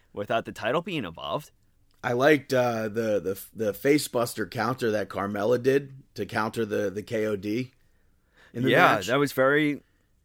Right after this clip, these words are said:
Speaker 1: yeah, that was very innovative, especially because you thought that that was going to be the, the end of it all.
Speaker 2: Yeah,
Speaker 1: You
Speaker 2: but
Speaker 1: know?
Speaker 2: Bianca Belair did hit her with the, a K O D afterwards, so.
Speaker 1: Yeah, she did get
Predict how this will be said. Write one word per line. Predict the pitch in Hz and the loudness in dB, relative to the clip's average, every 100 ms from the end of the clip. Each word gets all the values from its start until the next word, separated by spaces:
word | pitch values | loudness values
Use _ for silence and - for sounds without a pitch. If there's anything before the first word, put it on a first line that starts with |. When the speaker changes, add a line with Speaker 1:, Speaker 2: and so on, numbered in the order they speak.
| _ - | _ -18
Speaker 1:
yeah, | - 208 131 | -2 0 2
that | |
was | 120 120 | 0 0
very | 131 151 | 2 0
innovative, | 151 117 123 135 127 | 0 -4 -2 2 2
especially | 127 - 165 175 | 0 0 0 0
because | 156 147 147 | -6 -4 -2
you | 143 | 0
thought | 147 147 | 0 0
that | 123 | -2
that | 117 | 0
was | 127 113 | 0 0
going | 127 127 | -2 -4
to | 127 | -4
be | 113 123 | -4 -4
the, | 117 110 101 _ _ _ _ _ | -2 -4 -6 _ _ _ _ _
the | 110 110 | -8 -6
end | 107 156 147 | -4 -2 -4
of | 104 | -6
it | 78 | -10
all. | 67 - _ _ - | -10 -14 _ _ 2
Speaker 2:
Yeah, | 139 147 117 - | 4 4 0 -10
Speaker 1:
You | - | 0
Speaker 2:
but | 147 165 | 4 4
Speaker 1:
know? | 101 | 4
Speaker 2:
Bianca | 156 151 160 156 | 6 6 4 4
Belair | 156 151 151 151 | 6 6 6 4
did | 110 147 143 | 4 4 6
hit | 147 | 6
her | 143 135 | 8 6
with | 135 | 4
the, | 127 127 92 117 | 4 2 2 0
a | |
K | 104 131 127 | 0 2 4
O | 120 | 2
D | 104 123 117 | 0 -2 -2
afterwards, | 107 - 117 98 90 - | -2 -6 -6 -6 -8 -10
so. | 104 98 95 95 _ _ _ _ _ _ _ _ _ _ _ _ _ | -10 -8 -10 -14 _ _ _ _ _ _ _ _ _ _ _ _ _
Speaker 1:
Yeah, | - 95 90 | -4 -2 -2
she | - 92 | -4 -6
did | 85 107 | -4 -2
get | 120 | 0